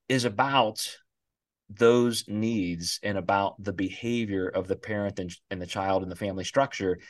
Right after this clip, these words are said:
now, a-, and even the medical model of how doctors can facilitate that. Now it's about, okay, there is some, some pharmacological assistance that is there to be had.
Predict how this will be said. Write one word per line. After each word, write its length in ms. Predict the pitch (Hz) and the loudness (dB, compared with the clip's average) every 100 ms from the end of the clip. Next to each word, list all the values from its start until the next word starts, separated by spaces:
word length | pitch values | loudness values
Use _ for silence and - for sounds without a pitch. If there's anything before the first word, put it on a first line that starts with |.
| - _ - | -20 _ -8
now, 640 | 110 107 123 170 156 123 | -2 0 2 4 6 6
a-, 160 | 113 - | 4 0
and 140 | 120 | 4
even 240 | 123 117 107 | 4 2 2
the 100 | 98 | 2
medical 400 | 104 117 - 104 | 4 2 4 4
model 400 | 104 107 107 98 | 4 4 4 2
of 80 | |
how 320 | - 107 104 104 | 2 -2 2 2
doctors 520 | 104 101 - 98 - | 2 -2 -4 -6 -4
can 120 | 95 | -10
facilitate 680 | - 101 120 110 101 95 90 | -6 0 2 2 0 -2 -2
that. 300 | 90 92 - - - - _ | -4 -6 -14 -20 -20 -20 _
Now 720 | 113 110 135 160 117 107 110 - | -2 2 4 4 8 8 6 2
it's 180 | - 110 | -4 -2
about, 260 | 107 98 98 | 4 4 6
okay, 380 | 117 175 110 95 _ | 4 6 4 2 _
there 200 | 127 135 | 2 6
is 200 | 151 147 | 4 4
some, 480 | - 147 139 135 131 | 4 4 4 -2 -6
some 300 | - 143 135 | -4 0 0
pharmacological 960 | 123 135 131 - 127 123 127 127 123 120 | 2 2 2 2 4 6 2 6 6 6
assistance 600 | - - 151 - 120 113 | 0 2 2 2 0 0
that 220 | - 117 117 | 2 0 2
is 260 | 123 117 | 0 2
there 240 | 113 117 117 | 4 4 4
to 200 | - 117 | -2 -2
be 140 | 117 | -2
had. 580 | - 120 123 92 85 | -4 -6 -4 -6 -8